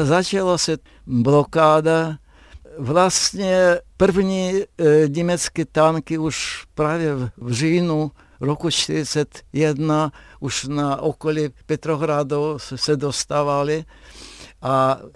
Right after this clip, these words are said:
v bytu pod námi žil pracovník tramvajového parku, který byl právě tam na, blízko toho Puškina, tímto směrem.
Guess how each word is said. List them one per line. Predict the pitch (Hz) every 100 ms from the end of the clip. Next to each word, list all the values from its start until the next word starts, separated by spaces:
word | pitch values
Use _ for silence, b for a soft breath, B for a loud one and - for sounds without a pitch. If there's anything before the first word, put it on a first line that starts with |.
| - 151
v | 117
bytu | 160 170 175
pod | 143 156 147
námi | 165 165 170 170 147
žil | 147 156 165 160 _ b b b -
pracovník | 135 156 - 170 160 160 151 - - -
tramvajového | 139 156 160 151 156 151 143
parku, | 131 139 139 139 - 170 202 196 B B B B _
který | - - 165 180
byl | 160 175 165
právě | - 170 180 185 180 165
tam | 156 151 165 156
na, | 147 147 147 151 147 -
blízko | 160 143 165 - - 156 _
toho | - 160 147
Puškina, | - 175 - - 147 123 117 110
tímto | 151 139 139
směrem. | 123 - 139 139 131 113